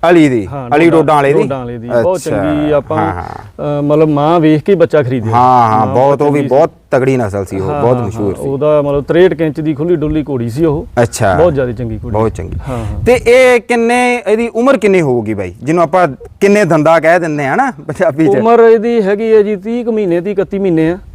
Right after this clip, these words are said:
Speaker 1: ਤੀਹ ਇਕੱਤੀ ਮਹੀਨੇ ਆ।
Speaker 2: ਹਾਂਜੀ, ਹਾਂਜੀ, ਹਾਂਜੀ। ਤੇ ਦੋ ਦੰਦ ਲੱਗਿਆ।
Speaker 1: ਦੋ ਦੰਦ
Speaker 2: ਦੋ
Speaker 1: ਲੱਗਿਆ।
Speaker 2: ਦੰਦ ਲੱਗਿਆ, ਹਾਂ।
Speaker 1: ਅੱਛਾ ਜੀ।
Speaker 2: ਹਾਂਜੀ।
Speaker 1: ਤੇ ਆਜੋ ਫਿਰ ਮਾੜਾ ਜਿਹਾ ਅੱਗੇ ਮਾਰੀਏ ਕੈਮਰਾ, ਹੈਂ?
Speaker 2: ਹਾਂਜੀ, ਹਾਂਜੀ।
Speaker 1: ਇੱਧਰ ਦੀ ਜਾ
Speaker 2: ਮਾਰੋ।
Speaker 1: ਸਕਦੇ ਹਾਂ?
Speaker 2: ਹਾਂ,
Speaker 1: ਆਜੋ
Speaker 2: ਹਾਂ,
Speaker 1: ਫਿਰ,
Speaker 2: ਹਾਂ,
Speaker 1: ਇੱਧਰ ਦੀ।
Speaker 2: ਕੁਛ ਨਹੀਂ ਹੁੰਦਾ, ਚਲੋ।
Speaker 1: ਆ ਮੈਨੂੰ ਫੜਾ ਕਾਕੇ।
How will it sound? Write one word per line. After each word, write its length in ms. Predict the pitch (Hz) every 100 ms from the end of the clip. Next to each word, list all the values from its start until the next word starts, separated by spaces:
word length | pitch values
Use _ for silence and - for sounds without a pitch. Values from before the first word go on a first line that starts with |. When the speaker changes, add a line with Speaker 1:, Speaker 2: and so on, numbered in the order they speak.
| - -
Speaker 1:
ਤੀਹ 120 | 180
ਇਕੱਤੀ 320 | 196 180 - 170
ਮਹੀਨੇ 260 | 160 113
ਆ। 40 | 165
Speaker 2:
ਹਾਂਜੀ, 240 | 160 151
ਹਾਂਜੀ, 280 | 139 127 123
ਹਾਂਜੀ। 380 | 123 117 117 - -
ਤੇ 260 | 151 156 147
ਦੋ 260 | 143 160
ਦੰਦ 220 | 165 170
ਲੱਗਿਆ। 380 | 175 127 123 117 - -
Speaker 1:
ਦੋ 220 | 107 113 110
ਦੰਦ 220 | 104 95
Speaker 2:
ਦੋ 60 |
Speaker 1:
ਲੱਗਿਆ। 220 | 85 123 120
Speaker 2:
ਦੰਦ 120 | 113
ਲੱਗਿਆ, 240 | 104 110
ਹਾਂ। 140 | 104 104 - - _ _ -
Speaker 1:
ਅੱਛਾ 280 | 123 - 95
ਜੀ। 160 | 82 87 - -
Speaker 2:
ਹਾਂਜੀ। 160 | 131 147
Speaker 1:
ਤੇ 80 | 120
ਆਜੋ 240 | 147 170
ਫਿਰ 120 | 165
ਮਾੜਾ 220 | 160 151 170
ਜਿਹਾ 100 | 156
ਅੱਗੇ 180 | 135
ਮਾਰੀਏ 320 | 170 147 165 165
ਕੈਮਰਾ, 360 | 135 123 120
ਹੈਂ? 120 | 160
Speaker 2:
ਹਾਂਜੀ, 340 | 156 180 202 202
ਹਾਂਜੀ। 240 | 165 165 - - 135
Speaker 1:
ਇੱਧਰ 240 | 151 196
ਦੀ 120 | 190
ਜਾ 80 | 180
Speaker 2:
ਮਾਰੋ। 120 | 170
Speaker 1:
ਸਕਦੇ 240 | 190 220 208
ਹਾਂ? 80 | 156 -
Speaker 2:
ਹਾਂ, 60 | 180
Speaker 1:
ਆਜੋ 160 | 180
Speaker 2:
ਹਾਂ, 100 | 151
Speaker 1:
ਫਿਰ, 80 | 175
Speaker 2:
ਹਾਂ, 100 | 156
Speaker 1:
ਇੱਧਰ 160 | 131 190
ਦੀ। 60 |
Speaker 2:
ਕੁਛ 100 | 160
ਨਹੀਂ 120 | 156
ਹੁੰਦਾ, 180 | 135 120 160 _
ਚਲੋ। 180 | - 120 113 _ _ _ _ _ _ 156
Speaker 1:
ਆ 80 |
ਮੈਨੂੰ 280 | 190 196 220
ਫੜਾ 180 | 208 170
ਕਾਕੇ। 300 | 143 -